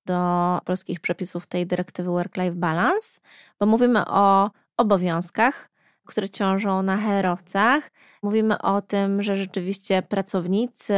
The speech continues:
czy to są ojcowie, czy mamy, mają dodatkowe uprawnienia.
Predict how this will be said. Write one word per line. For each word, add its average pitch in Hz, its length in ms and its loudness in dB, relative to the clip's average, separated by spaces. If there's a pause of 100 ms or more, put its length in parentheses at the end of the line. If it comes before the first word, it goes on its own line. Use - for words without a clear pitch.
(260)
czy - 100 -16
to - 140 -14
są 175 360 -4
ojcowie, 190 640 -2
czy 190 180 -4
mamy, 190 320 0
mają 175 400 -2
dodatkowe 180 520 -2
uprawnienia. 180 840 -2